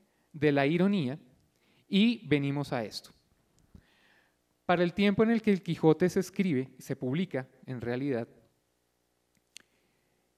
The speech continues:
están en plena restauración de la monarquía en Inglaterra.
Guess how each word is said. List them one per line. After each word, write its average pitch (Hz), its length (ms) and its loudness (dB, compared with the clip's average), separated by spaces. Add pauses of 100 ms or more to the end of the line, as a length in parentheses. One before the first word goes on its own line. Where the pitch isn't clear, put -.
(440)
están 175 360 0
en 190 120 0
plena 202 300 2
restauración 160 640 2
de 151 80 0
la 170 100 0
monarquía 131 520 -2
en 139 80 -4
Inglaterra. 139 560 -2